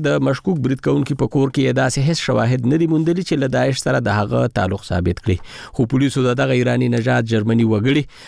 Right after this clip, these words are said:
او د ناروې په ډله ییزو وژنو کې د ککړ اندریس بیرنګ بریویک ترمنځ ممکنه تعلق ته اشاره کړې ده. بیرنګ بریویک په دوه زره یولسم کال کې په ناروې کې په عامو خلکو د بریدونو پر مهال د اویاو نه زیات کسان وژلي وو.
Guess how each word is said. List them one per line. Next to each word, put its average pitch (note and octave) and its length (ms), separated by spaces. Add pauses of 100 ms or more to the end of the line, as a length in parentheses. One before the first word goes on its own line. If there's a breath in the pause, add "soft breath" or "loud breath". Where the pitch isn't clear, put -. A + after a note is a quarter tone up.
(120)
او B2 180
د C3 80
ناروې E3 480
په C#3 140
ډله C3+ 180
ییزو D3 220
وژنو D3 300
کې C#3 100
د C3 80
ککړ C3+ 440
اندریس C3 500
بیرنګ A#2+ 640 (180)
بریویک C3 440 (100)
ترمنځ A#2+ 420
ممکنه A2+ 400
تعلق A2 320
ته C3 100
اشاره F#2+ 460
کړې F#2 120
ده. F#2+ 160 (380 loud breath)
بیرنګ C3 520
بریویک B2 540
په A2+ 120
دوه A#2 160
زره A#2 180
یولسم A2+ 460
کال B2 220
کې B2 120
په A2 100
ناروې A#2 400
کې C3+ 100
په B2+ 100
عامو D3 260
خلکو D3 400 (380 loud breath)
د C#3 120
بریدونو D3+ 360
پر C#3+ 140
مهال B2+ 500
د B2 80
اویاو A#2 500
نه G#2+ 100
زیات G2+ 260
کسان F2 380
وژلي F2 300
وو. F#2 180